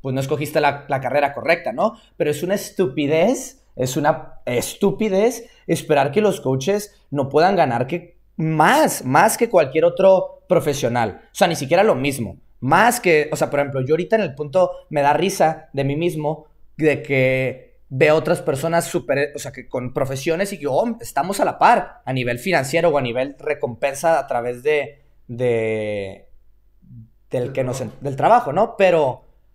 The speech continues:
Speaker 1: no debería, ¿sabes? No debería darme risa, debería ser algo normal. Entonces, simplemente, pues, eso fue lo que se me quedó pensando cuando estabas hablando de eso, como que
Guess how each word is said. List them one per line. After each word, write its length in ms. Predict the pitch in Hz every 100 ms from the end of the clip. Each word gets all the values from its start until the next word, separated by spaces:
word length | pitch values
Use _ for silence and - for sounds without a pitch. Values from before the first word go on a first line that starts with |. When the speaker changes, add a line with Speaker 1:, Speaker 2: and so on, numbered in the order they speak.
| _ -
Speaker 1:
no 140 | 151
debería, 600 | 208 226 135 202 311 - -
¿sabes? 180 | 196 202
No 80 | 196
debería 280 | 185 165
darme 200 | 180 175
risa, 260 | 143 196 269
debería 240 | 233 165
ser 120 | 160 180
algo 140 | 190
normal. 500 | 165 117 151 254 - _ _ _
Entonces, 800 | 139 139 143 147 - 175 170 - - _
simplemente, 640 | - - 160 170 170 170 165
pues, 180 | 151 135
eso 180 | 139
fue 120 | - 185
lo 120 | 190
que 80 | 180
se 100 | 156
me 120 | 131
quedó 240 | 135 139
pensando 440 | 151 151 160 156 165
cuando 180 | 156 117
estabas 240 | 143 147
hablando 260 | 139 135 143
de 60 |
eso, 160 | 156 185
como 260 | 165 151
que 380 | 143 139 - _